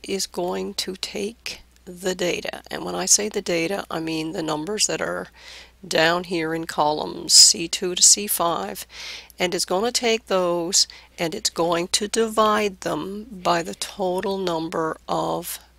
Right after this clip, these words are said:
passengers or people who were aboard the Titanic, which is the twenty-two oh one. Uh, so we'll get that, but it's also gonna take the numbers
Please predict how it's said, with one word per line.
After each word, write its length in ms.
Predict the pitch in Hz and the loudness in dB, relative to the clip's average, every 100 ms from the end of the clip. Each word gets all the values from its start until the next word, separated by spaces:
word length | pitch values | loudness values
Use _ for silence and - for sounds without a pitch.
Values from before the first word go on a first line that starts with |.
| _ - | _ -4
passengers 1040 | 185 170 - 180 160 156 185 254 254 - | -2 2 0 0 -6 -4 -6 -4 -2 -2
or 140 | - - | -4 -8
people 440 | - 170 - 156 | -4 -6 -4 -4
who 120 | 160 | -4
were 160 | 170 170 | -6 -6
aboard 340 | 156 160 156 | -4 -4 -4
the 80 | - | -6
Titanic, 600 | - - 185 180 - - | -4 -4 -4 -8 -8 -10
which 200 | - - | -8 -4
is 140 | - | 0
the 100 | - | 0
twenty-two 600 | - - 196 202 - - | -2 -8 -10 -8 -8 -8
oh 120 | - - | -8 -8
one. 640 | 180 180 143 147 247 311 - - - - - - - - - - | -2 0 0 -4 -8 -14 -18 -18 -16 -12 -8 -8 -8 -16 -12 0
Uh, 260 | 156 143 | 2 4
so 200 | - - | 4 4
we'll 140 | 165 180 | 2 0
get 260 | 190 202 | 0 0
that, 560 | - 233 135 120 214 - - - - _ | 2 4 4 2 0 0 -4 -20 -20 _
but 240 | 190 185 - | 4 4 4
it's 240 | 202 190 - | 2 2 2
also 440 | 202 226 233 262 | 2 4 2 -2
gonna 260 | 247 247 214 | -2 -4 -2
take 320 | - 196 180 | -2 -4 -4
the 120 | - | -6
numbers 680 | 180 170 165 170 160 165 - | -4 -2 -4 -4 -4 0 -2